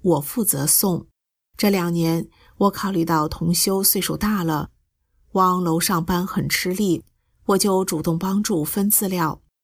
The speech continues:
第二天骑电动车，把一大袋子资料送到约定地点。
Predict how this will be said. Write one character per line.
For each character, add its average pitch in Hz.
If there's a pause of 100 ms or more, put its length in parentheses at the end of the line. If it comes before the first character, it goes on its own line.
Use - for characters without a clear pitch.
(260)
第 220
二 170
天 190
骑 170
电 185
动 175
车， 196 (280)
把 208
一 190
大 247
袋 220
子 165
资 170
料 185
送 185
到 160
约 185
定 180
地 175
点。 156